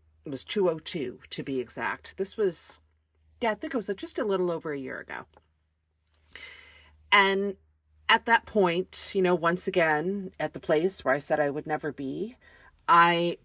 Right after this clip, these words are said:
decided that I needed to make some real changes, you know, permanent ones, not go on a diet, but really focus on a healthier lifestyle,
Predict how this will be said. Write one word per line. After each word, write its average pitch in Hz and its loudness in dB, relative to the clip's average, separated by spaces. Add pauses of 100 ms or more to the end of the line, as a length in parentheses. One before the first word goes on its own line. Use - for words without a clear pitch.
(120)
decided 175 2 (140)
that 143 0
I 156 0
needed 151 -6
to 156 -8
make 143 -4 (160)
some 143 -2 (840)
real 185 2 (260)
changes, 135 -4
you 180 0
know, 165 -2 (120)
permanent 180 -2
ones, 127 -10
not 180 2 (320)
go 233 6
on 220 4
a 233 0
diet, 147 0
but 170 0 (840)
really 294 2
focus 220 -2
on 190 2
a 185 -6
healthier 185 0
lifestyle, 139 -6